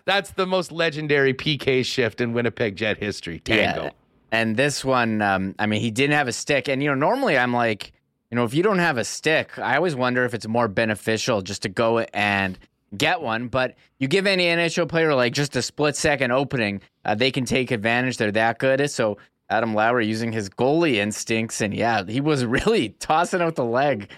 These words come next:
Speaker 2: There's so-, th-, those were legit kick saves. It was pretty incredible, uh, what a guy can do when you don't have to worry about your stick. Um, maybe just go, hey, just kill a penalty with, uh, no stick every time, right? That was the one they didn't score on when they, everyone had sticks.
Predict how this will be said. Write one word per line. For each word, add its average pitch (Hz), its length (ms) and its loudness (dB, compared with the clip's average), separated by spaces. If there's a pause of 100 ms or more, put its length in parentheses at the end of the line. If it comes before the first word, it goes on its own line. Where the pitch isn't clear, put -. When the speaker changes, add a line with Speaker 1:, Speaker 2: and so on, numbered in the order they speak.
(240)
Speaker 2:
There's 131 140 -2
so-, 156 180 0
th-, 165 180 0
those 226 220 0
were 269 100 0
legit 175 520 0
kick 175 240 -4
saves. 165 400 -2
It 135 40 2
was 127 120 0
pretty 202 300 -2
incredible, 120 680 0 (340)
uh, 117 160 2
what 135 180 2
a 135 40 2
guy 135 220 2
can 123 240 -8
do 131 260 0
when 104 260 -2
you 107 60 -2
don't 120 140 2
have 127 120 0
to 117 100 -2
worry 123 200 2
about 123 120 0
your 110 160 0
stick. - 500 -2 (420)
Um, 98 300 -6
maybe 147 220 0
just 180 220 -2
go, 190 420 2
hey, 156 180 0
just 131 180 -10 (320)
kill 160 160 0
a 160 40 0
penalty 160 420 2
with, 147 320 0
uh, 139 220 4
no 139 200 2
stick 143 320 -2
every 139 200 0
time, 131 220 -2
right? 135 120 0
That 143 140 2
was 160 100 0
the 151 80 -2
one 156 280 0 (320)
they 117 100 2
didn't 165 240 2
score 110 220 0
on 113 100 2
when 120 100 2
they, 113 100 2
everyone 135 380 2
had 139 240 0
sticks. - 380 -4